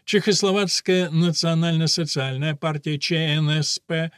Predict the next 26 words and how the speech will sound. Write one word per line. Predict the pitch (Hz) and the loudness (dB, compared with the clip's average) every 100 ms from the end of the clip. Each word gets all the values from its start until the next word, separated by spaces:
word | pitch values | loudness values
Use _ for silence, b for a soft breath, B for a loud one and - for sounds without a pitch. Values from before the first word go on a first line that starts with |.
| b b | b b
и | - 202 | 0 0
Чехословацкая | 214 196 185 175 160 175 - 170 | 0 0 0 0 -2 -2 -2 0
социал-демократическая | 151 143 139 160 156 147 156 160 151 156 - - 101 | 0 -2 -4 -2 -2 2 0 0 -2 -2 -4 -6 -8
партия, | - 98 90 98 95 | -8 -10 -8 -10 -8
Ч | - 156 - | -2 -4 -2
С | 156 151 120 | -2 -2 -2
Д | 135 | -6
П. | - 95 73 _ _ b b b b - | -6 -10 -10 _ _ b b b b -2
В | |
апреле | 185 220 196 180 | 0 2 4 4
Бенеш | 196 185 160 - - | 2 2 0 -4 -10
сформировал | - 185 180 180 190 180 123 | -8 -2 0 0 0 0 0
новое | 131 131 127 | -2 -2 -2
правительство | 139 139 151 139 - 139 | -2 -4 -2 -4 -4 -4
Национального | 139 - 139 139 131 123 | -2 -2 -2 -2 -4 -6
фронта, | 139 147 160 175 B B | -2 -2 -2 -4 B B
в | 143 | -2
основе | 156 190 170 151 | 0 2 2 2
деятельности | 160 143 151 139 - - | 0 -2 -2 -4 -4 -4
которого | 147 208 185 143 | -4 -2 0 0
была | 147 165 | 0 -2
положена | 151 147 170 160 160 151 | 0 0 2 0 0 -2
Кошицкая | - 156 - 156 - - 160 | -2 -2 0 -4 -4 -2 -4
программа, | 160 180 180 170 107 104 | -2 -4 -2 -2 -2 -4
разработанная | 107 123 135 147 147 139 135 | -6 -4 -2 -2 -2 -2 -2
коммунистами. | 147 147 92 - 85 87 | -2 -2 -2 -8 -14 -20